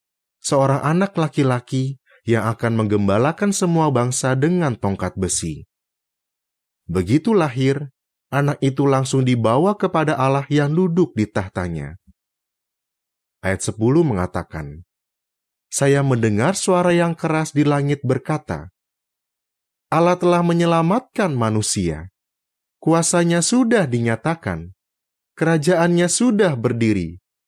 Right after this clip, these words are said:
dan Kristusnya kini berkuasa.'" Musuh yang siang malam menuduh saudara-saudara kita di hadapan Allah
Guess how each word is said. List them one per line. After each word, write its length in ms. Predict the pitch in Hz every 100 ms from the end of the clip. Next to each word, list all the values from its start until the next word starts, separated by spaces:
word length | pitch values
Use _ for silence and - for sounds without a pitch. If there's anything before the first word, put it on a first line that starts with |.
| -
dan 320 | 117 110 107
Kristusnya 880 | - 254 - 208 - 165 165 165 170 -
kini 480 | 190 190 190 135
berkuasa.'" 800 | 110 101 - 104 98 - 78 87 _ _ _ _ _ _ _ _ _ _ _ _ -
Musuh 400 | 113 165 - 190
yang 240 | 165 147 143
siang 400 | 170 175 180 165
malam 400 | 147 143 135 127
menuduh 320 | 127 123 127
saudara-saudara 800 | 117 107 104 110 - 107 104 110 -
kita 400 | 117 - 117 110
di 80 |
hadapan 480 | 98 110 131 131 156
Allah 320 | 156 170 196